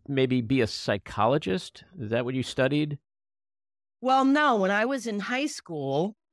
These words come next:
Speaker 2: and you fill out all those things about what college you wanna go to,
Speaker 1: Mm-hmm.
Speaker 2: um, college was not a thing in my family, so I didn't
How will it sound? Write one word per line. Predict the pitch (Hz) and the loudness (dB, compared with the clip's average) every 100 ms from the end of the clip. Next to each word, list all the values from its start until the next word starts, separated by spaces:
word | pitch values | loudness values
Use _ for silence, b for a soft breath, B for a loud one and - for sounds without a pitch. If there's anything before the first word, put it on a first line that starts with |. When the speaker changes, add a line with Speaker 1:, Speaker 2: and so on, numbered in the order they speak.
| _ - | _ -6
Speaker 2:
and | 180 | -2
you | 190 | -2
fill | 180 196 190 | -2 -2 0
out | 180 | 0
all | 170 160 | 0 -2
those | 165 - | -4 -4
things | 175 170 165 | -6 -6 -4
about | 156 147 - | -4 -4 -2
what | 160 - | -4 -4
college | - 151 156 175 | -4 -2 -2 -4
you | 180 | -8
wanna | 180 180 | -6 -4
go | 175 180 175 | -2 -2 0
to, | 185 220 240 | -4 -6 -6
Speaker 1:
Mm-hmm. | - 147 143 113 | -2 0 0 -2
Speaker 2:
um, | 143 139 131 _ _ _ _ - | -4 -10 -20 _ _ _ _ -8
college | 202 220 269 214 | -2 0 0 -4
was | 214 | -2
not | 220 214 | -2 -2
a | |
thing | 208 196 | -2 -2
in | 233 | 0
my | 262 254 | -2 -2
family, | - 240 247 269 269 | -4 -4 -4 -4 -6
so | - 170 | -4 -2
I | 170 | -2
didn't | 208 208 | -2 -4